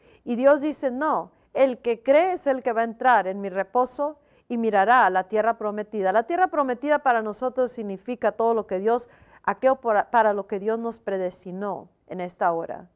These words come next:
Y Él te des-, te predestinó, nos destinó para gloria. Y esa gloria es la gloria a la cual Dios nos está llamando y que a través de nuestras vidas Él pueda fluir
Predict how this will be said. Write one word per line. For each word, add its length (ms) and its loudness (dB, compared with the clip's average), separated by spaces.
Y 120 0
Él 300 2
te 140 0
des-, 240 -2
te 140 2
predestinó, 920 -4
nos 200 -6
destinó 680 -4
para 240 -2
gloria. 640 -4
Y 160 2
esa 280 6
gloria 800 2
es 200 0
la 160 4
gloria 440 4
a 180 2
la 140 2
cual 300 -4
Dios 240 0
nos 200 -10
está 260 -2
llamando 640 -2
y 100 -6
que 420 -2
a 100 4
través 280 0
de 80 -2
nuestras 380 -2
vidas 300 0
Él 120 -8
pueda 340 2
fluir 560 -4